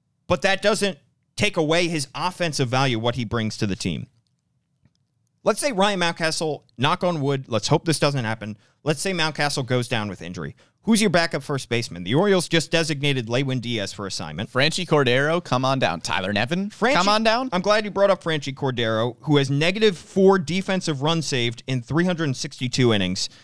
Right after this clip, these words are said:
Speaker 1: with Boston last year.
Speaker 2: Tyler Nevin.
Speaker 1: He was a worse defensive player at first base, and he signed to a minor league deal. Tyler Nevin has negative point four Baseball Reference war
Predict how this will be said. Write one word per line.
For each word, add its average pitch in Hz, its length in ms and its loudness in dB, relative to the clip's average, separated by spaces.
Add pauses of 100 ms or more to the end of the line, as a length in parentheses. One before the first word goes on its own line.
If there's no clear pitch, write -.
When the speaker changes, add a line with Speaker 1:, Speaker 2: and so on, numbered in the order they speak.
(160)
Speaker 1:
with 135 180 0
Boston 110 400 -2
last 85 300 -8
year. - 180 -10
Speaker 2:
Tyler 151 300 4
Nevin. 101 200 0
Speaker 1:
He 175 40 -2
was 175 140 -2
a 160 80 0
worse 160 340 0
defensive 180 500 -6
player 139 280 0
at 120 100 -6
first 131 300 -6
base, 113 280 -2
and 120 120 -6
he 117 40 -4
signed 131 280 -2
to 120 80 -2
a 110 40 0
minor 117 240 -2
league 110 200 -6
deal. 90 240 -10 (240)
Tyler 220 260 2
Nevin 185 300 4
has 139 180 -2
negative 170 460 0
point 190 240 -4
four 160 240 4
Baseball 135 360 0
Reference 120 460 -2
war 101 340 4